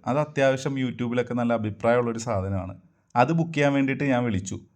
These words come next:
അപ്പൊ അതിൻ്റെ ബുക്കിംഗ് കംപ്ലീറ്റ് ആയി. മറ്റൊരെണ്ണം ഉണ്ട്, സ്വിമ്മിംഗ് പൂളൊക്കെ ഉള്ള മറ്റൊരെണ്ണം ഉണ്ടെന്ന് പറഞ്ഞിട്ട്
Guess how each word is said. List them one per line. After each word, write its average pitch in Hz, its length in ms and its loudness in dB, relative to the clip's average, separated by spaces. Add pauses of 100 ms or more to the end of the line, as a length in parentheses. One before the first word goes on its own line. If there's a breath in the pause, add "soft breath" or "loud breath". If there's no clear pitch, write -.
(560)
അപ്പൊ - 160 4
അതിൻ്റെ 135 380 6
ബുക്കിംഗ് 170 400 0
കംപ്ലീറ്റ് 135 460 2
ആയി. 127 200 4 (180)
മറ്റൊരെണ്ണം 135 640 2
ഉണ്ട്, 110 240 0
സ്വിമ്മിംഗ് 117 420 -2
പൂളൊക്കെ 127 320 0
ഉള്ള 120 180 2
മറ്റൊരെണ്ണം 123 600 2
ഉണ്ടെന്ന് 113 280 0
പറഞ്ഞിട്ട് 110 300 -2